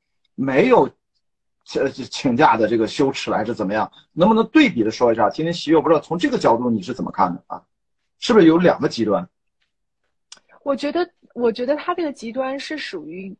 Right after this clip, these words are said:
Speaker 2: 已经把这个，嗯，怎么说呢？就是把他的公司特点夸张化了。
Speaker 1: 啊。
Speaker 2: 我觉得奈飞在做这件事情之前，首先它的是一个高利润、高成长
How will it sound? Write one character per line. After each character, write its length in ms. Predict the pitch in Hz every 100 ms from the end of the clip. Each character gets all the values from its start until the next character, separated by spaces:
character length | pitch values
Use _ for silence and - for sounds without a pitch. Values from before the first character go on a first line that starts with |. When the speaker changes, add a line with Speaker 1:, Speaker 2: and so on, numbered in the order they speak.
| -
Speaker 2:
已 140 | 214
经 340 | 196 254 285 277
把 260 | 214 170 -
这 200 | 220 220
个， 400 | - 202 196 196 _ _ _ - _
嗯， 640 | 202 196 190 180 185 190 185 _ - _
怎 140 | 202
么 80 | 196
说 120 | 202
呢？ 120 | 247 254
就 100 | 269
是 280 | 247 240 214
把 200 | 202 -
他 140 | -
的 140 | 277
公 180 | - 311
司 160 | 311 311
特 240 | - 320
点 260 | 226 180 170
夸 280 | - 311 311
张 260 | 339 370
化 280 | 370 277 202
了。 200 | 165 151 - _ _
Speaker 1:
啊。 260 | 202 180 165
Speaker 2:
我 100 | 233
觉 80 | 233
得 60 | 302
奈 200 | 370 330
飞 220 | 330 320
在 280 | 320 285 - - - - _
做 140 | - 349
这 80 |
件 120 | 330 320
事 80 |
情 180 | 311 269
之 180 | 247 285
前， 280 | 254 226 233
首 180 | 220 180
先 240 | 240 240
它 220 | 254 247
的 120 | 254 240
是 160 | -
一 60 | 233
个 220 | 220 214
高 300 | 208 294 302
利 240 | 320 330 285
润、 340 | 202 180 175
高 300 | 202 262 277
成 460 | 294 - - 185 247
长 260 | 302 220